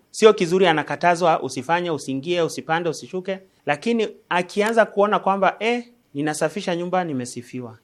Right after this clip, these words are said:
Yaani, kitu ambacho mimi nimekifanya, watu wanakiona ni kitu kizuri, wanakikubali. Nimesaidia wazazi, nimesaidia jirani, nimesoma kitabu fulani, fikra fulani ni mzuri.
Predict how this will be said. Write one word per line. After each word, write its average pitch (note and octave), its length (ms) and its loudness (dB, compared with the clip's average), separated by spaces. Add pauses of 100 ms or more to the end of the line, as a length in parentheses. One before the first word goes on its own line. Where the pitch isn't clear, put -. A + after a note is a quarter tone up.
Yaani, F#3 380 -2 (320)
kitu E3+ 240 0
ambacho F#3+ 360 4
mimi A#3 260 4
nimekifanya, F#3 680 0
watu E3+ 260 2
wanakiona D#3 560 -2
ni C#3 100 -4
kitu - 240 -20
kizuri, B2 480 -8 (380)
wanakikubali. C3 840 -6 (280)
Nimesaidia D3+ 680 2
wazazi, E3+ 480 4
nimesaidia C#3+ 640 -2
jirani, D#3+ 420 -4
nimesoma D3+ 480 -6
kitabu C#3+ 320 -6
fulani, E3 640 -6
fikra C3+ 360 -10
fulani D#3 320 -6
ni C#3+ 100 -6
mzuri. F3 420 -6